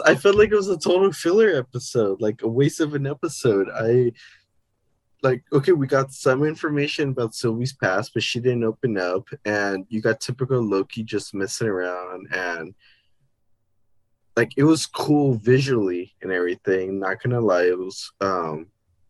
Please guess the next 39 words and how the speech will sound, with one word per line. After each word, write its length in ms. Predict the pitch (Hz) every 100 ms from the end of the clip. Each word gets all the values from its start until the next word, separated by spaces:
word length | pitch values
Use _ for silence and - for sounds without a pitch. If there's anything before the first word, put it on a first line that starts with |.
| _ _ -
but 260 | 101 90 _ _ _ -
other 280 | 110 147 139
than 100 | 120
that, 260 | 110 110 -
I 100 | 104
was 200 | 107 -
just, 180 | 101 98 _ _ _ _ _ _ _ _ -
I 140 | 156
thought 260 | 151 156 135
it 100 | 117
made 280 | 113 110 110
no 120 | 95
sense 460 | - 95 82 - -
to 140 | 98
have 160 | 85 82
that 180 | 78
episode. 640 | 78 - - - 78 78 - _ _ _ _ -
I 100 | 104
was 260 | 107 101 -
just 260 | 110 107
very, 400 | 107 117 117 117
like, 300 | 113 107 101 - - - - _ -
by 160 | 131
the 160 | 123 139
end 100 | 143
of 100 | 143
it, 60 |
I 60 | 131
was 160 | 110 -
frustrated. 440 | 131 123 143 131
I 40 |
was 100 | 110
like, 160 | 110 95 - -
"This 220 | 107 -
was 120 | 107
just 240 | 98 98 92
a 40 |
waste," 400 | 85 76 - -
but 220 | 87 82